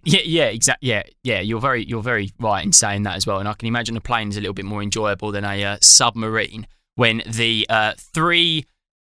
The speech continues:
uh, description words that are popping up with life on a submarine is cramped, isolated,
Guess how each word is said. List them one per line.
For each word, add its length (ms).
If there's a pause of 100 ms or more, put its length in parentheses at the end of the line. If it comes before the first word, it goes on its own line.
(180)
uh, 240
description 760
words 400
that 180
are 60
popping 360
up 320
with 180
life 300
on 60
a 60
submarine 600
is 260 (520)
cramped, 600 (520)
isolated, 880